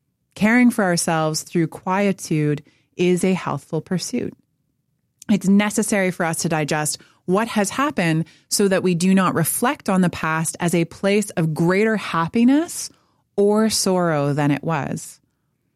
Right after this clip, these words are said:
This present moment clarity also helps us move forward in a healthful way. It does not mean that dwelling in love means accepting all situations as they are.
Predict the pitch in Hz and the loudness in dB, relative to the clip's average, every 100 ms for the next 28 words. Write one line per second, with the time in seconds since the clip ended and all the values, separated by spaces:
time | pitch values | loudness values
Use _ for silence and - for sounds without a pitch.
0 | _ _ _ _ _ _ _ 180 220 226 | _ _ _ _ _ _ _ -2 -2 0
1 | 202 196 175 170 165 - 208 185 180 165 | 2 2 2 2 2 0 -2 0 0 0
2 | - 190 202 285 - 208 - 190 170 180 | -2 -2 -2 -4 -2 -4 -2 -2 0 0
3 | 175 - 180 175 165 160 - 175 170 156 | 0 -2 -2 0 0 -2 -2 0 0 0
4 | 151 147 - 147 165 151 - 165 _ _ | -4 -6 -6 -4 -2 -4 -6 -10 _ _
5 | _ _ _ _ _ _ 190 196 180 196 | _ _ _ _ _ _ 0 2 4 2
6 | 208 202 196 180 170 151 170 170 165 165 | 2 2 2 4 4 2 0 0 2 2
7 | 160 160 165 160 147 156 170 170 - - | 2 2 2 0 0 2 4 2 0 -4
8 | - 175 - 160 156 143 165 160 170 - | -4 -4 -2 0 0 0 -2 0 -2 -2
9 | 165 - 160 156 165 170 147 135 - 151 | -4 -2 -2 0 0 0 0 0 -4 -4
10 | 151 143 135 147 147 - 170 | -4 -4 -4 -4 -4 -8 -10